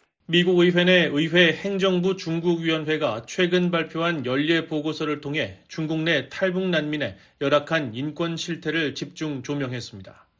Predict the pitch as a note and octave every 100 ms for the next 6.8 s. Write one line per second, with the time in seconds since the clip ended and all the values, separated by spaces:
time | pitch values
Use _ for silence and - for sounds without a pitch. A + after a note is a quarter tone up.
0 | _ _ _ _ _ _ _ D3 E3 E3
1 | E3+ F3+ E3+ C3 D#3 E3 E3 D3+ D3 A2+
2 | G2 - - F#3 F3+ F#3 F3+ F3+ F3+ F3
3 | E3 D#3+ D#3 D#3 E3+ D3 C3+ D#3 D#3 D3
4 | D3 D#3 D3 D3 D3+ C#3 B2 D#3 D3+ D3+
5 | C#3+ C3+ D3+ C#3 G2+ - - D#3+ E3+ C#3
6 | A#2 C3+ D#3+ D3 C3+ C3 A#2+ F2+